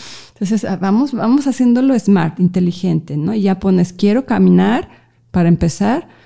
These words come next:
diez minutos todos los días de aquí al quince días que vea mi nutriólogo. Y ya lo vas logrando y entonces llega el punto en el que vas a lograr correr un maratón, pero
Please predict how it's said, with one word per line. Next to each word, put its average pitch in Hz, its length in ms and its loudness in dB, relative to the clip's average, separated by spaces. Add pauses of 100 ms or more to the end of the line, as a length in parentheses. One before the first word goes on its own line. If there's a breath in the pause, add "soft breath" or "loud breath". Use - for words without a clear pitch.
(160 soft breath)
diez 247 300 4
minutos 269 580 2
todos 262 260 0
los 220 200 0
días 247 340 0
de 233 60 2
aquí 233 400 0
al 254 260 0
quince 220 300 0
días 214 180 0
que 214 140 -2
vea 190 120 2
mi 190 260 2 (340)
nutriólogo. 165 640 -6 (400)
Y 190 80 0
ya 220 100 2
lo 262 120 2
vas 269 120 0
logrando 285 460 4
y 269 80 4
entonces 208 400 -2
llega 208 280 0
el 254 60 0
punto 247 240 -2
en 262 80 2
el 233 80 0
que 202 120 -2
vas 196 200 0
a 269 60 0
lograr 254 600 0 (280)
correr 202 300 -4
un 247 100 0
maratón, 226 480 -4 (600 soft breath)
pero 196 520 0